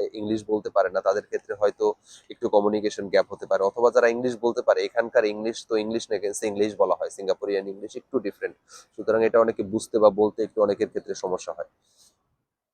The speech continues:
আরেকটা কমপ্লেইন আমি শুনলাম যে অপারেশন থিয়েটারে নিয়ে দেড় ঘন্টা বসায় রেখেছে তার নাকি ল্যাঙ্গুয়েজ ব্যারিয়ারের জন্য। বিষয়টা আসলে তাই না,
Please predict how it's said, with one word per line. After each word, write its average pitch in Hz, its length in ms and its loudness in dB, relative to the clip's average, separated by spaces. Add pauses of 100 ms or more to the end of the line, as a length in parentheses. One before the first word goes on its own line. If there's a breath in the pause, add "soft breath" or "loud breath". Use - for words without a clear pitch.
(540)
আরেকটা 120 260 0
কমপ্লেইন 147 360 0
আমি 147 100 2
শুনলাম 139 340 4
যে 123 220 8
অপারেশন 123 440 6
থিয়েটারে 123 360 4
নিয়ে 123 180 6
দেড় 110 200 4
ঘন্টা 107 240 4
বসায় 104 300 4
রেখেছে 110 380 -2
তার 104 140 6
নাকি 104 200 -2
ল্যাঙ্গুয়েজ 104 500 2
ব্যারিয়ারের 90 380 -2
জন্য। 85 180 -14 (440)
বিষয়টা 117 300 6
আসলে 120 280 6
তাই 104 300 8
না, 87 80 -2